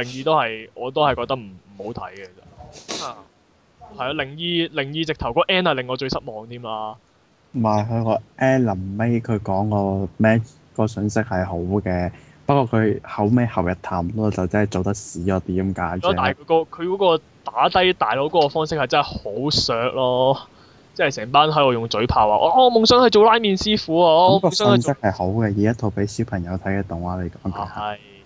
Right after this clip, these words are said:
Speaker 1: 係，咁但係即係，係好跌鑊㗎嘛，我感覺，即係嗰陣作為我小朋友睇到呢個 ending，我都覺得好跌鑊咯。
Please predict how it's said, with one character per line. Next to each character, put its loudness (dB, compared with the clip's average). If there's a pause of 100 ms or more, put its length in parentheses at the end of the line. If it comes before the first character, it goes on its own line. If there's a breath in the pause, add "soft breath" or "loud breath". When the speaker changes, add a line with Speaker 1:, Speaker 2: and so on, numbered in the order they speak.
(580)
Speaker 1:
係， -4
咁 -2
但 6
係 -2 (220)
即 2
係， 4
係 -2
好 -4
跌 -2
鑊 -4
㗎 -8
嘛， -8
我 -10
感 -16
覺， -6
即 0
係 0
嗰 4
陣 2
作 0
為 0
我 0
小 -2
朋 -2
友 -2
睇 -2
到 -2
呢 -2
個 -2
ending， -6
我 -6
都 -2
覺 -10
得 -16
好 -18
跌 -14 (220)
鑊 -18
咯。 -8